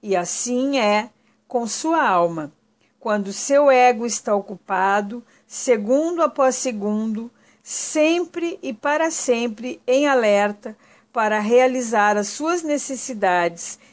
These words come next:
e para defender você de qualquer aborrecimento, a consciência divina de sua alma fica oculta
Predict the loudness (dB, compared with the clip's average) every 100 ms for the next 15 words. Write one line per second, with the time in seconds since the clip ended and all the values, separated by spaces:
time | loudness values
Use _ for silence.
0 | _ -14 -4 -2 0 0 4 4 4 -2
1 | -2 0 0 0 -2 -4 -4 -2 0 0
2 | -2 _ _ _ -14 -6 -2 -2 0 2
3 | 4 4 2 0 0 0 -2 -6 -4 -4
4 | -6 -14 _ _ _ _ -8 -6 -4 -4
5 | -2 0 2 0 -4 -6 -8 -4 -4 -4
6 | -6 -12 _ -20 -14 -10 -8 -4 0 2
7 | 4 4 4 4 0 -4 -6 _ _ _
8 | -14 -12 -10 -4 -4 -4 2 2 2 -2
9 | -2 -2 -6 -16